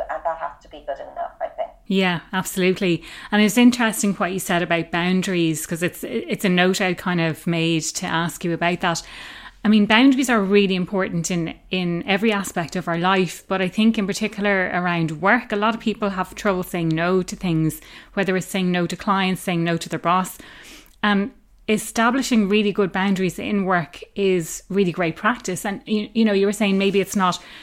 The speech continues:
Speaker 2: every situation where you can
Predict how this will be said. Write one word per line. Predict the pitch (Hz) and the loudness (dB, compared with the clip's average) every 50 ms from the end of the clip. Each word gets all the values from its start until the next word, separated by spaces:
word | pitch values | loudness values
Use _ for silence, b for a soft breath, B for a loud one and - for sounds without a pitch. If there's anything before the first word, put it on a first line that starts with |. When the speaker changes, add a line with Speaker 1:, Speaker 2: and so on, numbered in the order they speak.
| B B B B - | B B B B 0
Speaker 2:
every | 214 208 180 202 180 | 0 2 2 2 0
situation | - - 185 - 214 202 190 190 185 - 196 202 185 | 0 -2 -2 0 0 2 2 2 0 0 -2 -2 -2
where | 170 196 196 185 180 | -2 0 2 2 2
you | 180 180 185 185 180 180 175 170 170 | 2 0 0 -2 0 0 -2 -2 -4
can | - - - 180 175 170 165 160 | -6 -6 -2 0 0 2 0 0